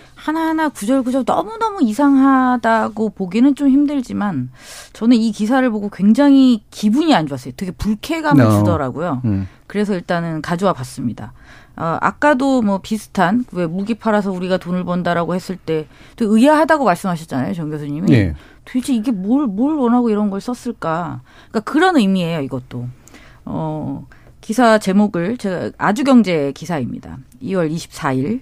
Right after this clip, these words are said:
Speaker 1: 기사이고 제목은 러우 전쟁 일 년. 유럽 빵 공장 다치자 한, 이제 한국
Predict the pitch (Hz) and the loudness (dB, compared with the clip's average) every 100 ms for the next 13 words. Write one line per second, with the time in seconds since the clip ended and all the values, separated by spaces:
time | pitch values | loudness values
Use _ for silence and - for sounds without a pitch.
0 | - - 151 143 - - 143 127 117 160 | -10 -10 -8 -6 -10 -12 -14 -8 -6 -6
1 | 214 - - - - 196 202 226 143 123 | -10 -16 -20 -12 0 2 4 2 0 0
2 | 180 269 247 240 220 220 220 123 123 - | 2 2 4 4 4 2 0 -2 -6 -14
3 | _ _ - - - - - 202 220 262 | _ _ -20 -20 -20 -20 -4 0 4 4
4 | 285 _ 294 339 339 320 311 277 269 247 | 2 _ 2 2 2 2 4 4 4 4
5 | 165 - 185 - 175 185 - _ _ _ | -2 -6 -6 -2 0 -2 -8 _ _ _
6 | _ - 294 311 320 330 _ _ _ _ | _ 0 4 4 2 -6 _ _ _ _
7 | - 202 262 233 247 | -10 2 4 4 0